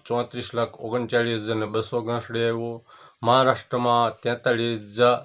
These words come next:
તેતાલીસ લાખ ત્રેવીસ હજાર અને નવસો ગાંસડી આવ્યો,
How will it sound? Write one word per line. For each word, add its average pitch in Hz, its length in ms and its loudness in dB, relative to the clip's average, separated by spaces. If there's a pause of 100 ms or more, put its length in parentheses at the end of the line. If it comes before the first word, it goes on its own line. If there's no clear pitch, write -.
તેતાલીસ 127 480 0
લાખ 117 260 0
ત્રેવીસ 123 460 -4
હજાર 113 320 2
અને 113 200 -2
નવસો 113 380 -2
ગાંસડી 117 440 0
આવ્યો, 120 500 -2